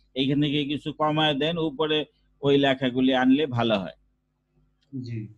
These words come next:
Speaker 1: What can I do for you? Promote to a large number of audience worldwide, um, especially in the U S and other, uh, top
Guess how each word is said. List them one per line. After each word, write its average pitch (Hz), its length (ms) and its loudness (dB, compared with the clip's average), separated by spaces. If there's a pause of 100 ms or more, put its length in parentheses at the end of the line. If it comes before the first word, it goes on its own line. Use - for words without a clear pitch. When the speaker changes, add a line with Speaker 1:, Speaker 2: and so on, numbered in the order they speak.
(800)
Speaker 1:
What 151 220 2
can 175 320 -2
I 170 160 0 (160)
do 165 240 0 (140)
for 147 360 -2 (140)
you? 131 280 2 (1300)
Promote 156 520 2 (600)
to 151 180 4
a 147 300 2 (280)
large 139 420 0
number 147 400 0
of 147 240 -4
audience 139 680 0
worldwide, 135 840 -2 (560)
um, 120 480 -2 (880)
especially 151 880 -2 (120)
in 139 180 2
the 135 120 0 (220)
U 139 140 2
S 139 160 -6
and 143 200 -2 (280)
other, 135 260 -2 (600)
uh, 120 200 0 (140)
top 135 220 2